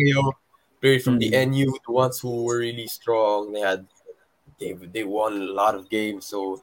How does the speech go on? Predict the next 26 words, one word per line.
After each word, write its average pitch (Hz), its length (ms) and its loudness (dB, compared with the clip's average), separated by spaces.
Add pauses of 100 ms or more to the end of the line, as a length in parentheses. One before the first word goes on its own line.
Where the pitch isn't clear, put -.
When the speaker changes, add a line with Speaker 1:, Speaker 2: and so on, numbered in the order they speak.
Speaker 1:
you 92 80 -10
know, 95 80 -4
that 110 160 4
Speaker 2:
Yeah. 104 60 0
Speaker 1:
helped 107 260 -2 (400)
stats. - 560 -2 (320)
But 165 160 4
yeah, 196 160 10
I - 20 12
wasn't 208 300 4
after - 240 2
the 151 80 2
stats. 131 480 -2 (140)
It 117 100 -2
was 120 240 -10
just 127 320 -4
really, 127 320 -4 (680)
you 117 100 -12
know, 107 240 -2 (160)
uh, 107 340 0 (300)
I - 80 -8
wanted 123 320 -2
to 120 160 -12
lead 120 240 -10
the 113 80 -4
team. 110 380 -8